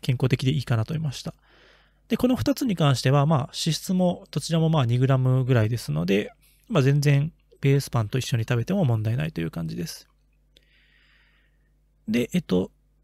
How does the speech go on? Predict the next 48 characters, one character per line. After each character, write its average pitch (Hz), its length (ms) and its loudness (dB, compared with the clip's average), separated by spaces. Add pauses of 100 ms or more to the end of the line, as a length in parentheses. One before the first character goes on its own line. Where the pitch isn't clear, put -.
(480)
私 214 320 0
は 254 80 2
い 226 60 0
ろ 233 80 2
ん 233 40 0
な 240 60 2
食 - 120 2
い - 20 8
合 - 20 8
わ 214 60 6
せ 254 100 0
が 214 60 2
で 196 120 2
き 226 100 -2
る 170 80 4
と 127 80 2
言 - 20 0
っ - 20 -4
て 120 100 -2
も、 110 240 2
一 165 80 -4
個 - 120 2
だ 208 100 6
け 233 80 2
き - 100 -4
つ - 120 -2
い 165 60 6
の 117 80 2
が 110 80 -2
あ 107 40 0
っ - 20 -10
て、 131 340 -4
そ - 120 -4
れ 160 80 2
は、 165 140 4
え 151 40 2
っ - 20 -10
と、 - 120 -2
有 160 160 4
明 196 100 6
海 240 140 -2
苔 123 160 4
の 120 300 -4
味 127 100 -2
噌 117 40 -2
汁 120 180 -4
で - 120 -6
す。 - 260 -14